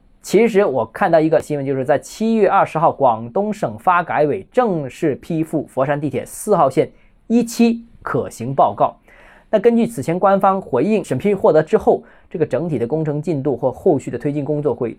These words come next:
加快，也争取及早建设。那这算一个非常巨大的好消息了。哎，佛山新一轮的地铁建设说了这么久，这个地铁四号线终于有机会了。那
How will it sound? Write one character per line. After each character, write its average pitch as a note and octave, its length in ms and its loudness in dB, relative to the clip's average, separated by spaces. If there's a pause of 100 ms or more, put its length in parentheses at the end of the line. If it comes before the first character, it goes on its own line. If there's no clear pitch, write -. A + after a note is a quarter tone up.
(100)
加 C#3 140 0
快， D3+ 200 -2 (280)
也 G#2+ 120 -6 (120)
争 G3 320 2
取 B2 260 -8
及 F3 240 -2
早 D3 260 0
建 D3+ 200 0
设。 C#3 180 -2 (560)
那 D3 140 -2
这 D3+ 260 2
算 C#3 320 0
一 B2 100 -4
个 A#2+ 160 0
非 C#3 220 -4
常 A#2 260 -10
巨 C3 160 -6
大 A#2 140 0
的 G#2 80 -6
好 F#2 240 -6
消 A#2+ 220 -6
息 A#2 140 -10
了。 G#2+ 100 -4
哎， G3 320 2
佛 C#3 180 -2
山 D3 160 0 (640)
新 D#3+ 400 -2
一 D#3 100 2
轮 A#2 140 -2
的 B2+ 80 -6
地 C3 180 -6
铁 G#2+ 160 -8
建 A2 280 -6
设 A2 200 -8
说 C3+ 220 -4
了 B2 140 -2
这 C3+ 120 -4
么 A2+ 160 -8 (120)
久， G#2 200 -8 (140)
这 - 100 -8
个 A2+ 80 -6
地 C3+ 240 -4
铁 A2 160 -8
四 - 240 -6
号 A2 140 -2
线 B2 180 -6 (280)
终 D#3 420 0
于 B2 240 -2
有 A2+ 220 -6
机 B2+ 200 -4
会 B2 200 0
了。 G#2+ 180 -2 (180)
那 C#3+ 220 -2